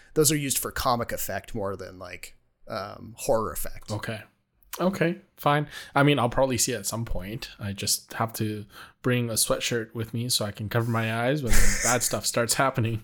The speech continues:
Speaker 1: <laughs> See if you can find, like, a, like, an annotated Wat viewer's guide that tells you, like, "All right, these moments happen at these particular time codes," and then you know to skip through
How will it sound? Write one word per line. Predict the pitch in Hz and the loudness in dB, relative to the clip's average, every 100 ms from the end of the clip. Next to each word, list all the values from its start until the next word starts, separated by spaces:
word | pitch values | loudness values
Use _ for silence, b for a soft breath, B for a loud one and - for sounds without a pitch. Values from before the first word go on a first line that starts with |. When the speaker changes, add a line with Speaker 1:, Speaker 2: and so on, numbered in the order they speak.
| B B | B B
Speaker 1:
<laughs> | B 202 139 - - 214 - 170 - - | B 8 4 -2 -4 -4 -4 -14 -14 -20
See | - - 180 - 214 | -14 -8 2 4 6
if | |
you | 214 | 6
can | 208 175 | 4 6
find, | 180 175 | 6 6
like, | 156 139 | 2 2
a, | 131 123 123 B B | 0 -2 -4 B B
like, | 139 135 | 0 0
an | 117 | -2
annotated | 131 143 147 147 127 123 120 110 | 0 2 6 6 6 2 -4 -2
Wat | 117 117 123 | 0 0 0
viewer's | 123 120 117 | -2 -2 -2
guide | - 107 107 | -2 -4 -4
that | 107 | -4
tells | - 127 110 - | 2 2 2 0
you, | 104 | -4
like, | 101 101 98 - B B | -8 -10 -10 -14 B B
"All | 151 | 4
right, | 139 113 104 - b b _ | 4 2 -4 -14 b b _
these | 131 127 131 127 110 | -2 -2 -2 0 0
moments | 131 123 120 | 2 0 2
happen | - 123 127 | 2 2 2
at | 113 104 | -2 -2
these | 120 117 | -2 -2
particular | - 113 120 117 107 | -2 -2 -4 -4 2
time | 156 151 | 4 4
codes," | 147 143 139 131 | 2 0 2 0
and | 120 113 | -2 -4
then | 110 | -8
you | 110 | -8
know | 113 107 | -6 -4
to | 101 | 0
skip | - - - | 0 0 -10
through | 104 - | -12 -12